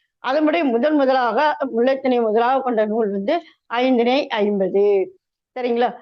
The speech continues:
அடுத்து தலைச்சங்க புலவனார் தம்புன் என்று சங்கம் குறித்த தகவல் தரும் நூல் பெரிய புராணம். நீதியோடு மிக குறைவாக அகப்பொருளையும் கூறும் நூல்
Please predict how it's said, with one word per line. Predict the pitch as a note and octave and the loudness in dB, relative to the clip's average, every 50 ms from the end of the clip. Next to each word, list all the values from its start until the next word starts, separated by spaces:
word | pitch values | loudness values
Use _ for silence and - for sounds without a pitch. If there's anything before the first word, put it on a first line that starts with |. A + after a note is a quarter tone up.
| _ _ | _ _
அடுத்து | - - A#3 A#3+ A#3 A#3+ G3 - - _ _ _ | -8 -6 -6 -2 -2 -2 -2 -4 -6 _ _ _
தலைச்சங்க | - A#3+ C4 D#4 E4+ D#4+ - D4+ D4 D4+ D4 D#4+ D#4+ D#4+ - | -2 0 0 0 0 0 0 0 2 2 2 2 0 -2 -2
புலவனார் | - B3 B3 C4+ C4+ C4+ C4+ C4 C4 C4 A#3 - | -2 0 0 2 2 0 0 0 0 -2 -2 -4
தம்புன் | - G#3 G#3 A#3 A3+ G3+ A3 B3 B3 A3 F3+ - _ _ _ _ - | -4 -2 -2 -2 -2 0 0 0 0 -2 -2 -6 _ _ _ _ -6
என்று | A#3 B3+ C4+ C4 - G#3 G3+ G#3+ B3+ - - _ _ _ | -2 0 0 2 2 2 2 2 0 -2 -6 _ _ _
சங்கம் | - A#3+ B3+ C4+ C#4 D#4 D#4+ E4+ E4 C#4 | -8 -4 -2 0 0 2 2 2 2 2
குறித்த | D4+ C#4+ B3 B3 A3+ A#3 D#4 D#4 D#4 D#4 - | 0 0 0 0 -2 0 -2 -2 -2 -2 -4
தகவல் | A3+ A3 G#3+ C4+ C4+ C4+ C#4 C#4+ C#4 | -4 -2 0 2 2 2 0 0 -2
தரும் | C#4 A3+ A3 A#3+ A#3 A#3+ C#4 - | -2 0 0 0 0 -2 -4 -6
நூல் | - A#3 A3 A3+ A3+ A3 G#3 G3+ F#3+ G3 _ _ _ _ _ _ - | -6 -4 -2 -2 0 0 0 -2 -2 -6 _ _ _ _ _ _ -4
பெரிய | B3+ B3 C4 C4 D#4 E4+ E4+ E4+ | -2 0 0 0 0 -2 -4 -4
புராணம். | - A#3 G#3+ G#3+ G3+ G3 G3+ G3 G3 G3+ G#3+ A3 G#3+ G3+ F#3 E3+ - _ _ _ _ _ _ _ _ _ - | -4 -2 -2 0 0 0 -2 0 0 -2 -2 -2 -2 -4 -6 -8 -12 _ _ _ _ _ _ _ _ _ -8
நீதியோடு | B3 C#4+ E4 F4 E4 F4 D#4 C4 A#3+ B3 A#3 G#3+ G3 F#3+ A3+ C4+ C4+ - _ _ | -2 0 2 2 2 2 2 4 2 2 2 2 2 2 2 0 -2 -8 _ _
மிக | - A#3 B3 D#4+ D#4+ | -14 -6 -6 -6 -6
குறைவாக | D#4+ - A3 A3+ B3 C#4+ C#4+ C#4+ D4+ C#4+ C#4 C#4+ D4 E4 E4+ - | -4 -2 0 2 2 2 2 4 4 2 2 2 0 0 0 0
அகப்பொருளையும் | G#3+ G3+ G#3+ C#4+ C#4 - - C4 B3+ B3+ B3 A#3+ C4 B3+ C4+ D#4 D#4+ D4+ - - | -2 -2 -2 -2 -2 0 0 0 2 2 2 2 0 2 2 2 0 0 -4 -6
கூறும் | B3+ A#3+ A#3+ B3 A#3+ A#3+ A#3 G#3 A3 - | -4 -2 0 2 2 0 0 -4 -6 -10
நூல் | - F#3+ G#3+ A3 A3 G#3+ G3+ F#3 | -6 -4 -2 0 0 2 0 0